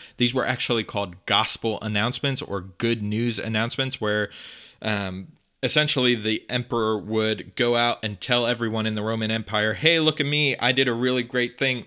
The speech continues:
all for the glory of Rome." So these things were preserved and written down. And if you read them, you can very much see the strong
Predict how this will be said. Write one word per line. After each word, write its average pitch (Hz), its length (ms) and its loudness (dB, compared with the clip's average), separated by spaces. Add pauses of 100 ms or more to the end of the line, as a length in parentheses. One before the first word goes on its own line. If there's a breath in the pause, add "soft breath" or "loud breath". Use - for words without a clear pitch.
all 139 240 4
for 120 220 -4
the 104 100 -2
glory 131 720 0
of 104 220 -8
Rome." 101 640 -2 (800)
So 120 400 6 (240 loud breath)
these 151 180 4
things 156 220 0
were 123 140 0
preserved 120 600 2
and 110 340 -4 (120)
written 123 440 -2
down. 131 400 2
And 110 120 -2
if 113 160 -6
you 127 140 0
read 135 300 -2
them, 110 180 0
you 113 100 2
can 123 240 -4
very 123 460 2
much 117 340 0
see 127 380 2
the 101 160 0
strong 120 880 0